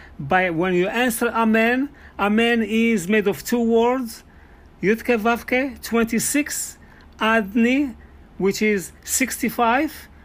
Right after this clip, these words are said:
which is the Nukva, the female, and Yud Ke Vav Ke is the male. You now unite the two, combine the two, Yud Ke Vav Ke and Adni, you get twenty-six and sixty-five is ninety-one.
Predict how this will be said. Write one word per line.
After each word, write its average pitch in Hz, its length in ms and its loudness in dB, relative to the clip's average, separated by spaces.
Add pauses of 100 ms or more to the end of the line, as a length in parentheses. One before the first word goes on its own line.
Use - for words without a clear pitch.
which 175 160 -2
is 190 140 0
the 190 80 0
Nukva, 233 580 0 (100)
the 156 140 -2
female, 269 500 0 (340)
and 196 120 2
Yud 202 80 -2
Ke 214 160 -2
Vav 220 200 0
Ke - 60 -4
is 185 200 2
the 175 120 0
male. 254 400 0 (360)
You 190 140 2
now 208 420 0 (760)
unite 214 540 2
the 240 100 2
two, 277 480 -2
combine 208 480 0
the 240 100 0
two, 240 140 -6
Yud 233 260 -2
Ke 226 160 -2
Vav 226 160 -2
Ke 226 100 -4
and 196 220 -2
Adni, 240 540 0 (420)
you 190 160 0
get 214 400 0
twenty-six 247 680 -4
and 208 260 0 (340)
sixty-five 214 880 -2
is 180 140 0
ninety-one. 226 800 2